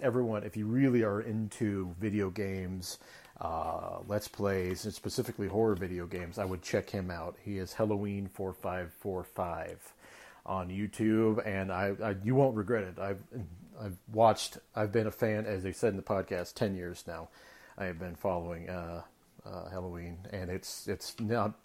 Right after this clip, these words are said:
it's a great ti-, it's a great way to just kind of veg out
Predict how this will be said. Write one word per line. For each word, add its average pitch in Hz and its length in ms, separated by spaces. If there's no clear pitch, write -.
it's 131 160
a 151 60
great 165 320
ti-, - 160
it's 135 400
a 135 40
great 160 200
way 139 240
to 131 240
just 113 240
kind 120 260
of 101 260
veg 107 320
out 95 300